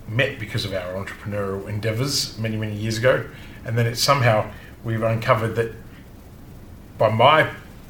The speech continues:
future marriage, uh, our families have been interconnected for a lifetime. And, and so I've got some really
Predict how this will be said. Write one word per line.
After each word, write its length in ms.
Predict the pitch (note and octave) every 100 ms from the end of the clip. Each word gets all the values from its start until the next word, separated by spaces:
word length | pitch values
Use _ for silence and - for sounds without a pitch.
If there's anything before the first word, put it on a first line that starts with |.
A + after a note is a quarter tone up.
| - - -
future 320 | D#3 D3 C3+
marriage, 500 | G#2+ F#2 C#3 - - - - - -
uh, 200 | A2+ -
our 120 | C3+
families 380 | B2+ C#3 C3+ A#2+
have 100 | A#2
been 140 | A#2+
interconnected 760 | C3+ C#3 C3 - C3+ C3+ C#3 A#2+
for 440 | - - - -
a 60 | C3
lifetime. 560 | B2+ D#3+ E3 G2 F2 F#2
And, 200 | G#2+ G#2 - - - -
and 200 | A2+ A#2
so 140 | C3+
I've 160 | B2+ C3
got 260 | B2 - -
some 280 | A#2+ G#2+
really 400 | G#2+ B2+ C3 G2+